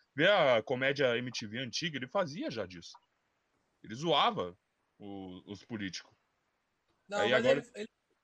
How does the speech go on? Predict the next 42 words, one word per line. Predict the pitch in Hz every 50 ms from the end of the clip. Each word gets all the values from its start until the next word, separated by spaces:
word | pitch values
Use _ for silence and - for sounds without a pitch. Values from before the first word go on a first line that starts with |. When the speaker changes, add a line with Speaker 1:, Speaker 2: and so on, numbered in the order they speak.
| _ - _ _ _ _ _ _ _ _ _ _ _
Speaker 2:
mas | - 208 190 233
ele | 233 233
falou | - 214 214 214
do | 190 190 160
mito, | 147 139 135 139 170
não | 175 160
vale | 156 143 139 131
não. | 113 104 - _ _ _ _ _ _ _ _ -
Speaker 1:
Ah, | 120 127 151 160 160 156 160 160
não, | 160 160 156 143
não, | 143 147 147 156
não, | 175 170 156 151
nem | 156 180 233 302 294 226
vem | 190 220 220 -
com |
essa | - - 190 156
merda | 151 151 156 147 127 120
aí. | 101 - _ _ _ _ _ _ _ _ -
Ó, | - 160 156 151 151
não, | 190 214 220
é, | 196 190 165 - - - - _ - - - - - -
é | 214
que | 190 254
a | 269
galera | 233 247 247 247 254 247
aqui, | 220 - 240
é, | 208
é | 202 190 190 208
a | 233 247 262 285 302
nova | 311 311 294 277 233 185
era, | 190 208 233 233 208 151 113 95 - _
no-, | 156 202 220 - 180 196 214 240 226
só | 214 269 294 269
porque | _ - 262 208 - 220
é | 220
a | 208 202
nova | 190 185 180 151 139 135
era, | 156 185 196 175 135 104 113 156 - -
a | - 208
galera | 208 220 226 226 233 226
fica | 220 240 233 233 226
assustadinha. | 220 - 247 214 311 320 220 180 208 208 196 127 92